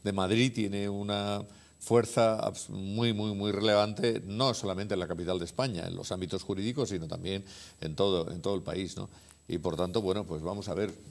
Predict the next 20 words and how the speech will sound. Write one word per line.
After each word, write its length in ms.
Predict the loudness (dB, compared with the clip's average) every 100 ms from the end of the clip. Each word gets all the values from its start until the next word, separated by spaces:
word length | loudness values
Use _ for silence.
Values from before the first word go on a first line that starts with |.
| -12 -6
creo 220 | -4 -4
que 60 |
ustedes 280 | -6 -4 -4
han 120 | -4
presentado 380 | -6 -6 -2 -2
una 140 | -2 -4
candidatura 500 | -4 -4 0 0 0
muy, 260 | -2 -4
muy 160 | -4 -6
seria 400 | -2 0 0 -2 -6 -20 -20 -16 -6
y 100 | -4
muy 320 | -2 -2 -4
potente, 580 | -2 2 2 2 0 -2
muy 200 | -4 -2
trabajada, 580 | 0 -2 2 2 2 -2 -14 -20 -20 _ -2
y 200 | 2 2
a 80 |
mí 140 | 2 2
lo 120 | 0
que 120 | 0